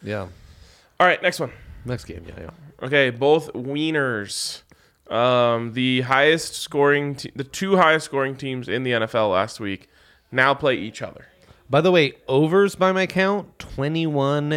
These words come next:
Speaker 1: and forty in the first two weeks.
Speaker 2: Uh, yeah, yeah. Cue up the R K bag alert graphic.
Speaker 1: That
Speaker 2: The
Speaker 1: math
Speaker 2: Bills,
Speaker 1: doesn't check out.
Speaker 2: one of only two teams in the National Football League that are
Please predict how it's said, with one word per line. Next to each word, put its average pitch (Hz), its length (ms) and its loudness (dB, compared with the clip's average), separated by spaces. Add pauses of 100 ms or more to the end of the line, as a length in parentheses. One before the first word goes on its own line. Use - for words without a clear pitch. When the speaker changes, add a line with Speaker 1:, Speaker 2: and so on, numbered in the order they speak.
(140)
Speaker 1:
and 110 360 -6
forty 110 1160 -2 (320)
in 107 140 -6
the 101 80 -2
first - 300 -10
two 98 140 -12
weeks. - 360 -16
Speaker 2:
Uh, 127 260 0
yeah, 139 220 4
yeah. 147 340 6 (140)
Cue 147 220 2
up 139 120 2
the 131 180 2
R 123 220 4
K 131 240 0
bag 110 440 0
alert 147 340 2
graphic. 147 600 -2 (320)
Speaker 1:
That 123 80 -12
Speaker 2:
The 127 40 -10 (120)
Speaker 1:
math 95 60 -2
Speaker 2:
Bills, 156 500 6
Speaker 1:
doesn't - 140 -12
check - 120 -20
out. - 160 -20
Speaker 2:
one 139 260 2
of 135 180 0 (120)
only 151 500 2
two 202 500 -6
teams 117 800 -8 (800)
in 190 220 2
the 196 80 4
National 143 420 2
Football 104 420 2
League 104 340 -4 (480)
that 127 240 4
are 127 500 4